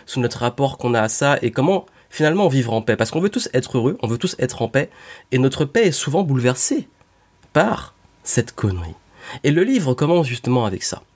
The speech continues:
Ce que j'aime, c'est que l'au-, l'auteur a vraiment une approche à la fois humoristique, décomplexée, et il nous met, il nous emmène avec nous dans sa réflexion sur, euh, sur la connerie.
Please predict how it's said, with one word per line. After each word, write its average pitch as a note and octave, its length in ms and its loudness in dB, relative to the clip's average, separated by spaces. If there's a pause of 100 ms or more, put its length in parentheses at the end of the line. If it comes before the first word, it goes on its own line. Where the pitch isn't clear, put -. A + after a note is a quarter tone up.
(360)
Ce - 120 -2
que E3 80 4
j'aime, A3+ 220 0
c'est C#3 160 0
que C3+ 80 -2
l'au-, C3+ 200 2
l'auteur C3+ 380 0
a A#2+ 80 2
vraiment C3+ 240 2
une B2+ 120 2
approche - 580 -2 (140)
à A2 60 -2
la A2 100 4
fois C3+ 260 0
humoristique, C3 640 0
décomplexée, B2 720 0 (340)
et A#2+ 160 0
il B2 120 2
nous C3 120 2
met, D#3+ 240 2
il C3+ 120 0
nous C3+ 120 0
emmène D3+ 200 2
avec C3+ 260 -2
nous D3+ 120 -2
dans C#3+ 80 0
sa B2+ 120 -4
réflexion A#2 400 0
sur, G#2+ 320 -2
euh, F#2+ 80 -2
sur G2+ 180 -4
la G#2 100 2
connerie. A2+ 300 0